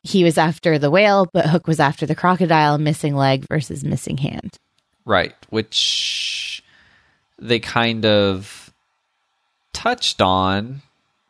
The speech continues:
Speaker 2: but it's like, if you've got one character based on another, don't bring the character on which you based your character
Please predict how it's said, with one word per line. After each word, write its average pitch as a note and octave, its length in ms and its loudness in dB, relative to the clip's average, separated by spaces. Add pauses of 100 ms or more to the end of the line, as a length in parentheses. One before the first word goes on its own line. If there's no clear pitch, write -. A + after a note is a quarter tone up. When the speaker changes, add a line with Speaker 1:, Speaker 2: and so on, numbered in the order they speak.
(160)
Speaker 2:
but A#2 160 2
it's A2 240 -6
like, A2 260 0
if A2+ 140 -4
you've A2 120 -6
got A#2 200 0
one C3 160 -2
character A2+ 340 -2
based B2 400 0
on G2+ 240 2
another, G#2+ 520 2 (300)
don't B2+ 260 0
bring A2+ 240 0
the G#2+ 80 -4
character G#2 760 0 (440)
on G#2+ 180 0
which - 380 -2
you G#2 160 -4
based G#2+ 480 0
your C3+ 160 4
character G#2+ 680 -4